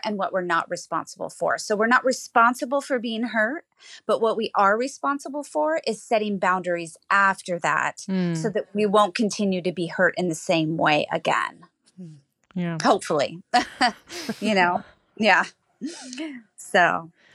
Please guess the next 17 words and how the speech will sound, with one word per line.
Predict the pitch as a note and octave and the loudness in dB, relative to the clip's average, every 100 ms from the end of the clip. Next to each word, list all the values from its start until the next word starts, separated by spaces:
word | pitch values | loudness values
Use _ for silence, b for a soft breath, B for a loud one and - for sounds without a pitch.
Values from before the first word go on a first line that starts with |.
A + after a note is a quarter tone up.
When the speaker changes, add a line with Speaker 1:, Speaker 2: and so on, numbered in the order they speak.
| b b | b b
Speaker 2:
So | - A3 G3 - | -4 -2 -2 -4
how | - B3+ D4+ | -2 2 2
would | G4 | 2
you | E4+ E4 B3 | 2 2 0
say | - G3+ F#3 F#3 F#3 F#3 E3+ | 0 2 4 4 4 0 -2
for | - F#3 | -2 -2
someone | F#3+ F#3 F3+ E3+ | 0 2 2 2
who's | F3+ E3 | 0 0
looking | E3 D#3+ E3 D#3+ | 0 0 -2 -2
at | D#3 - | -2 -4
this | D#3+ D#3 | -4 -2
idea | D3+ D#3 D#3 D3+ D3 D3 | -4 -2 -2 0 0 -4
of | D#3 | -4
boundaries | C#3+ D3 D3 C#3+ C#3+ D3 | -4 -2 -2 -4 -4 -4
and | D3 | -6
kind | - D3+ D3+ | -4 -4 -2
of | D3 | -4